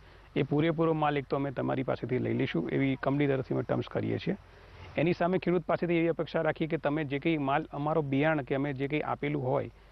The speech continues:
એ માલ ફક્ત અમને તમે આપજો, અને જે કંઈ એમાં જ તમારું જે લોકેશન છે, એમાં કોઈ જાતના, અ, જે એની સિક્યુરિટી છે,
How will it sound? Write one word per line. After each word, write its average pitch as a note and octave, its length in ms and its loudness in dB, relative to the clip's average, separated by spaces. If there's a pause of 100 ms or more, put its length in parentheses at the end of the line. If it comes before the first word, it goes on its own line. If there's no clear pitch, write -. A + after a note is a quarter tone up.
(180)
એ D3+ 100 2
માલ D#3+ 220 4
ફક્ત D3+ 300 -2
અમને C#3+ 300 2
તમે D3 260 0
આપજો, C3+ 400 0 (680)
અને D#3 380 4
જે C#3+ 160 0
કંઈ E3+ 160 0
એમાં D#3+ 240 0
જ C#3+ 60 -6
તમારું D3+ 300 0
જે D#3+ 100 0
લોકેશન D3 560 0
છે, D3 300 0
એમાં D3 220 -2
કોઈ D3 180 -2
જાતના, C#3+ 480 0
અ, C3 640 -2
જે C#3 460 2
એની C3+ 140 0
સિક્યુરિટી D3+ 520 0
છે, C#3 200 -4